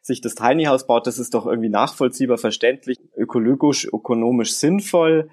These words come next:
In dem Moment, wo man auf ein großes Grundstück nur ein Tiny House stellt, wo man vielleicht auch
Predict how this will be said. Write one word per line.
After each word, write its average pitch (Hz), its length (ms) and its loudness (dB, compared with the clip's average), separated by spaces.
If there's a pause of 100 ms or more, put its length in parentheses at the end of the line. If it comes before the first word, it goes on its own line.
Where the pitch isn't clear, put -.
(440)
In 127 140 -2
dem 120 160 2
Moment, 151 360 2
wo 123 80 -2
man 123 340 0
auf 107 180 -2
ein 110 120 -2
großes 135 400 0
Grundstück 143 380 -4
nur 131 120 2
ein 123 80 0
Tiny 123 280 0
House 135 240 0
stellt, 127 280 2
wo 123 60 -4
man 117 180 0
vielleicht 113 320 0
auch - 220 -4